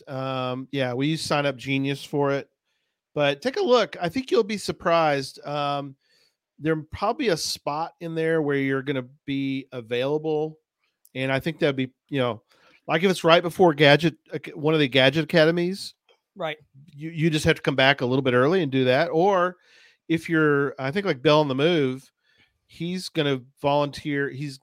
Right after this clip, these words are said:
Speaker 1: he's doing Gadget Academy, but he's also volunteering for another Gadget Academy. So because there's three of 'em,
Speaker 2: Yeah.
Speaker 1: you can kind of maybe glean from while you're there, while you're helping
Speaker 2: Right.
Speaker 1: uh, people do Gadget Academy. You're still there,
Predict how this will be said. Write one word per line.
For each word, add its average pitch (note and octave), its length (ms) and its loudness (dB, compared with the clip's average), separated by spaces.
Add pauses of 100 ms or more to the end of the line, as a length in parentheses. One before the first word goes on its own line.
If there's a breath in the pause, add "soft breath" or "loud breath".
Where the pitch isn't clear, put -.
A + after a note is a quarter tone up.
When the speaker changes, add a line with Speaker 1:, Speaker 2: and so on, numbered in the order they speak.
(320)
Speaker 1:
he's C3+ 220 -20
doing A#3 320 -4
Gadget C3 360 2
Academy, A#2+ 480 -2
but D3 160 -6
he's C#3 120 -6
also D#3+ 280 0
volunteering D#3 680 -4
for C#3 240 -4
another C3+ 540 0
Gadget A#2 320 -6
Academy. A2+ 340 -10
So D3+ 360 -2 (560 soft breath)
because E3+ 320 0
there's D3+ 200 -2
three A3 280 0
of C#3+ 160 2
'em, C3 240 -8 (320)
Speaker 2:
Yeah. B2 160 -20 (1040)
Speaker 1:
you D3+ 120 -10
can E3 160 -10
kind E3 280 4
of C#3 220 0
maybe D3 240 2
glean D3+ 540 0
from C#3+ 260 0
while C#3 180 2
you're C3+ 120 2
there, C#3+ 400 0
while B2+ 100 -4
you're B2+ 140 -6
helping C3 560 -6
Speaker 2:
Right. E3 220 -6 (300)
Speaker 1:
uh, B2+ 380 -4
people D3 360 -2
do C3+ 360 2
Gadget D3+ 360 0
Academy. B2+ 380 -6
You're C3 160 -6
still F#3+ 260 0
there, C3+ 560 -2